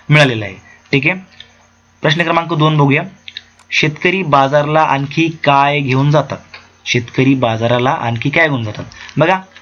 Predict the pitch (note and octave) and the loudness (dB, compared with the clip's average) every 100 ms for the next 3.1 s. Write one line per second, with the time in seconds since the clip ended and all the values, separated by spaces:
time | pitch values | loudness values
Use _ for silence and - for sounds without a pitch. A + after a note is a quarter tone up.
0 | - - - _ _ _ _ _ - - | -20 -20 -20 _ _ _ _ _ -12 -4
1 | D#3+ D3 C3+ - _ _ _ _ _ _ | 0 0 -2 -4 _ _ _ _ _ _
2 | _ _ _ _ - C3 C3 C3+ F3 E3+ | _ _ _ _ -4 2 2 4 4 2